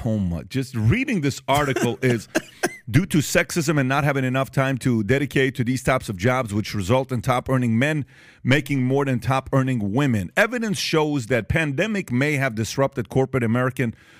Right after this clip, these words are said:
Speaker 1: America's love affair with workaholism.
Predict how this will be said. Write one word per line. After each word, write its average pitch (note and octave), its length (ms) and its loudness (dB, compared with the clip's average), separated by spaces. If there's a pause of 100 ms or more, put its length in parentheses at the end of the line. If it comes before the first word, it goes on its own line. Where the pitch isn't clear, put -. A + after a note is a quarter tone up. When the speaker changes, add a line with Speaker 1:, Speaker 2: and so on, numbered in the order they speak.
(120)
Speaker 1:
America's C3 380 0
love C3 240 2
affair G2 400 -2
with G2+ 180 0
workaholism. A#2+ 880 0